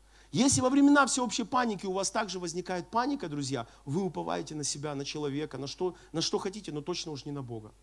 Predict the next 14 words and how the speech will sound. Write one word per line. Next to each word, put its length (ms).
Если 280
вы 120
читали 340
внимательно 520
эти 120
стихи, 320
прочтите 460
их 100
дома 300
еще 260
раз. 220
Прочитайте 500
их 100
дома, 400